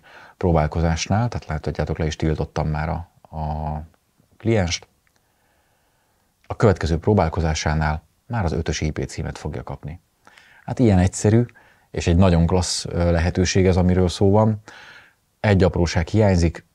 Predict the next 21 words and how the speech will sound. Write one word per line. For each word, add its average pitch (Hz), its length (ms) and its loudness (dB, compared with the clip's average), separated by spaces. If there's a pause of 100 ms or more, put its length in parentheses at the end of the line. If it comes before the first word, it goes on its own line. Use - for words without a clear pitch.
(140)
sajnos 107 600 2
az 92 160 -4
option 90 300 0
matchernél 82 560 -2
jelenleg 80 400 0
nem 87 180 2
lehet 76 280 -4
wildcardot, 87 640 -2
illetve 85 300 -2
regex 80 380 -2
kifejezéseket 78 640 -4
használni, 101 540 -4
tehát 80 260 -4
bonyolultabb, 82 800 0
összetettebb 80 500 -6
nevekre 82 380 -4
nem 85 200 0
lehet 78 240 -4
illeszkedő 80 600 -2 (400)
mintákat 78 500 -4
írni, 107 340 2